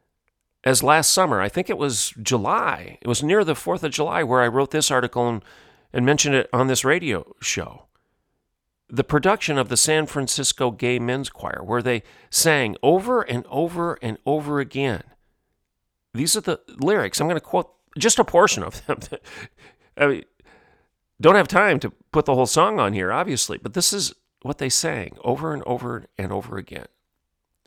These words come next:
"We'll convert your children. It happens bit by bit, quietly and subtly, and you will barely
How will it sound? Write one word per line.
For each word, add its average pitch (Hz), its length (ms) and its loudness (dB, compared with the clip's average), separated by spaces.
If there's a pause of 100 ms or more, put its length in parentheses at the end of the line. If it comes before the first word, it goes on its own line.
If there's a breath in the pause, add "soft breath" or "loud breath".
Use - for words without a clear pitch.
(480 soft breath)
"We'll 135 220 0
convert 135 440 -4
your 117 80 -4
children. 113 540 -8
It 67 120 -14
happens 104 420 -8
bit - 180 -12
by - 160 -12
bit, - 380 -16
quietly 117 640 -8
and 98 120 -6
subtly, - 580 -10
and 107 220 -14
you 107 320 -4 (300 soft breath)
will 107 120 -6
barely - 600 -10